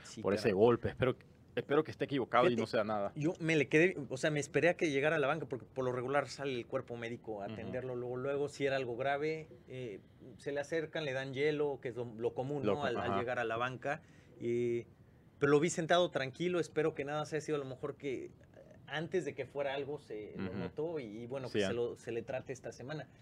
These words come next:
Speaker 1: Ahora otra cosa que hay que acordarnos, están jugando cada tres días, entonces el tiempo de
Speaker 2: Sí.
Speaker 1: recuperación es cortísimo para estos jugadores.
Speaker 2: Pero también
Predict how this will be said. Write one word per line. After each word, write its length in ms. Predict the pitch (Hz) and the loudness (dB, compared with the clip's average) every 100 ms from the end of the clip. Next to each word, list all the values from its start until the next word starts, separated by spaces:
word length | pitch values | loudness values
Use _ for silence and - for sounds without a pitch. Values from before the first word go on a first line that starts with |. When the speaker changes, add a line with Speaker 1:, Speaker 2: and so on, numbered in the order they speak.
| - - - | -20 -10 0
Speaker 1:
Ahora 140 | 139 | 2
otra 220 | 156 160 | 6 6
cosa 220 | 165 156 | 6 2
que 80 | - | -2
hay 60 | 123 | -8
que 80 | - | -4
acordarnos, 520 | 127 123 139 123 - - - - | -2 0 0 -2 -8 -20 -20 -8
están 260 | 123 - 160 | -4 0 0
jugando 440 | - 151 170 156 | 2 2 4 2
cada 260 | 143 147 - | 2 -2 -2
tres 260 | 139 143 | -6 -4
días, 440 | 127 165 113 95 - | -4 -2 0 -2 -8
entonces 800 | 131 127 139 - 131 110 - - | -6 -2 -4 -2 -2 -2 -8 -8
el 160 | 123 120 | -6 -4
tiempo 400 | 143 185 254 202 | 0 0 4 4
de 60 | |
Speaker 2:
Sí. 60 | 139 | 4
Speaker 1:
recuperación 800 | 120 139 123 131 120 - 135 151 | 2 -2 -2 0 0 -2 -4 -4
es 160 | 147 - | -6 -8
cortísimo 800 | - 131 127 - 170 - 120 110 | -6 -4 -6 -4 -6 -4 -8 -8
para 160 | 113 | -8
estos 220 | 123 123 - | -10 -12 -8
jugadores. 360 | 113 117 123 | -4 -2 6
Speaker 2:
Pero 160 | 156 135 | 8 10
también 520 | 127 120 120 117 | 6 8 6 6